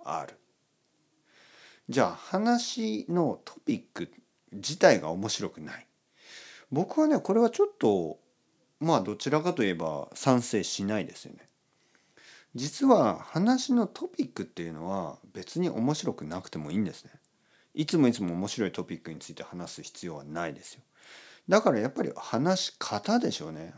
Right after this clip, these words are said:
話し方の方が大事ですね。話すスタイル。じゃあどういう話し方が面白いかっていうと、まあ、じゃあ分かりやすいのが、どういう話し方が面白くないか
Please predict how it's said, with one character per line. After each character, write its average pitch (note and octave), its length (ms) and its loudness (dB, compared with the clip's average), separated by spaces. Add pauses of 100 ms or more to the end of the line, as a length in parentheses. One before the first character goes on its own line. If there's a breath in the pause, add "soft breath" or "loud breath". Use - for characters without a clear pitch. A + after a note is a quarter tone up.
話 F3+ 320 -4
し - 80 -14
方 G3 320 -6
の G#3+ 160 -4
方 A#3+ 220 -2
が F#2+ 100 -4
大 E2 220 -4
事 E2 80 -12
で - 80 -14
す - 100 -20
ね。 F3 260 -14
話 C3 340 -4
す - 80 -12
ス - 200 -14
タ - 140 -8
イ C#2 80 -16
ル。 - 80 -20 (1400 loud breath)
じ F#3+ 80 6
ゃ F3 40 12
あ - 40 6
ど A3 160 8
う C#4 60 8
い D#3 100 8
う - 20 2
話 G2 300 -2
し - 40 -8
方 F2+ 240 -6
が D#2+ 100 -6
面 E2+ 200 -8
白 - 240 -10
い C#2+ 60 -14
か - 140 -20
っ - 20 -20 (260)
て D#2+ 100 -16
い D2 180 -14
う C#2 120 -20
と、 E2+ 380 -10 (720 loud breath)
ま C3 120 0
あ、 - 80 -12 (140)
じ A#2+ 160 -2
ゃ - 260 -4
あ - 40 -16
分 G#2 160 -6
か B2+ 100 0
り A#2+ 80 4
や A2 80 2
す - 120 -8
い E2 40 -6
の - 80 -14
が、 - 140 -14
ど D#3 220 4
う G#3 40 0
い C#3 60 2
う F2+ 40 -2
話 F#2 260 -8
し - 20 -14
方 - 220 -12
が - 140 -10
面 C3 240 2
白 G#3 280 0
く - 80 -14
な A#2 340 -4
い A3 140 2
か - 240 -14